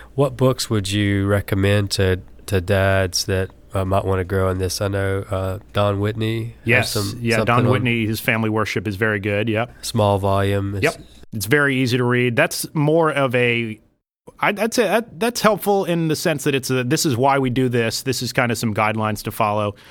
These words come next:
Speaker 2: One very practical, uh, source is called Faith Conversations for Families. And the au-, I'm blanking on the author. I could probably look it up on my phone here in a second. But that is, it has fifty-two, uh, fifty-two lessons that you can do at home.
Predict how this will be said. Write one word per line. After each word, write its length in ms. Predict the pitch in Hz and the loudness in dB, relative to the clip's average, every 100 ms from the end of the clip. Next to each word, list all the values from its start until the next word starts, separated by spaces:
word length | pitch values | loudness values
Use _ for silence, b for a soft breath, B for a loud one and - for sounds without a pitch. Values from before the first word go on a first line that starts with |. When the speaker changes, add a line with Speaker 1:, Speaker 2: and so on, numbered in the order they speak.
| B B B | B B B
Speaker 2:
One 200 | 170 190 | 2 2
very 380 | 113 151 165 135 | 4 4 4 0
practical, 800 | - 156 147 147 123 147 135 b b b - | 2 0 2 -2 0 0 0 b b b 0
uh, 220 | 123 113 | 0 0
source 500 | - 156 135 123 - | 0 2 2 0 -4
is 300 | 139 120 - | -4 -4 -2
called 280 | - 117 104 | 2 2 0
Faith 300 | - 147 - | 0 -2 0
Conversations 680 | 147 139 120 143 139 139 123 | 0 0 0 0 0 -2 -2
for 100 | 117 | -4
Families. 720 | - 131 147 160 156 - - b b - B B | 0 0 2 0 -2 -6 -8 b b -18 B B
And 160 | 117 113 | -2 0
the 80 | |
au-, 180 | 120 135 | 2 0
I'm 160 | 131 117 | 0 2
blanking 320 | 147 160 147 | 2 2 0
on 80 | 127 | 0
the 80 | 113 | 2
author. 280 | 110 - 95 | 0 0 -4
I 60 | |
could 140 | 107 110 | -4 -2
probably 220 | 120 113 | 0 0
look 140 | 110 | 0
it 80 | 117 | 0
up 120 | 107 | 0
on 60 | 113 | -2
my 100 | 110 | -2
phone 240 | 120 107 | -2 -2
here 180 | 101 98 | -2 -4
in 160 | 98 117 | -4 -6
a 60 | |
second. 280 | - 104 107 | -4 -4 -2
But 200 | 110 107 | -4 0
that 280 | 135 170 - B B B - | 0 0 -4 B B B -4
is, 440 | 151 135 123 107 - | 0 2 2 -2 -2
it 120 | 131 | -2
has 160 | 120 - | -2 0
fifty-two, 920 | - 185 196 175 - 185 170 156 151 b b b _ _ _ _ _ _ | 0 0 0 -2 2 4 4 2 0 b b b _ _ _ _ _ _
uh, 180 | 151 127 | -2 0
fifty-two 500 | - 208 196 170 202 | 2 0 0 0 2
lessons 420 | 170 175 139 123 143 | 4 2 0 -2 0
that 120 | 131 | 0
you 100 | 139 | 0
can 160 | 139 | 0
do 240 | 123 147 143 | 2 0 0
at 200 | 135 131 | -2 0
home. 320 | 135 113 | 0 0